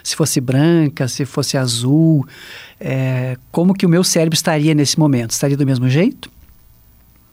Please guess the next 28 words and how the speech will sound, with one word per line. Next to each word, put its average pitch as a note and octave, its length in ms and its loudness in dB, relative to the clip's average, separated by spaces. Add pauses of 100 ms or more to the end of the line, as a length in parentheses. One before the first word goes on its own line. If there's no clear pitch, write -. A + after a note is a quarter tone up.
(600)
Provavelmente D#3 1120 2
não, C3 240 0 (240)
né? C3+ 160 0 (560)
Então, D3 460 0
e-, D#3+ 220 0
esse E3+ 240 2
é F#3 40 4
um, F3+ 380 4 (160)
tô - 80 -16
falando F3 260 2
de E3 120 2
um F#3+ 80 6
aspecto, E3+ 420 -2
de C3+ 80 -4
vários D3 400 0
aspectos, C#3+ 640 -2
né? C3+ 200 2
A C#3+ 40 2
gente C3 240 -4
tem D3 120 0
a D3 40 2
questão C3+ 340 -4
térmica, C#3+ 640 0
a - 20 -16
questão C3+ 400 -6
acústica, C#3 880 -4 (380)
a E3 100 0
iluminação, D3+ 1120 2